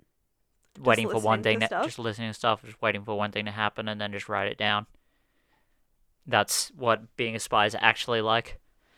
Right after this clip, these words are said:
Speaker 1: Sounds boring as fuck.
Speaker 2: Yeah. Yeah, it does. Sorry, the article.
Speaker 1: So, back to the fish. Back to the fish spies. Um, a few things in this article.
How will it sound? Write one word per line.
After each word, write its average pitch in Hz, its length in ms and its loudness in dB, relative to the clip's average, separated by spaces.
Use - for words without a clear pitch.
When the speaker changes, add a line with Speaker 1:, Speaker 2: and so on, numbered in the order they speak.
Speaker 1:
Sounds 254 200 -12
boring 208 320 -2
as 208 120 -14
fuck. - 520 -2
Speaker 2:
Yeah. 127 320 8
Yeah, 123 140 2
it 107 80 -2
does. 113 360 0
Sorry, 131 520 6
the 147 180 4
article. 151 280 10
Speaker 1:
So, 208 180 10
back 247 280 10
to 277 100 0
the 233 80 2
fish. - 400 2
Back 233 200 2
to 269 80 -6
the 233 80 0
fish 226 240 -2
spies. 160 600 0
Um, 208 560 2
a 254 40 -16
few 262 220 -2
things 214 280 -4
in 196 80 -8
this 196 140 -8
article. 180 580 -4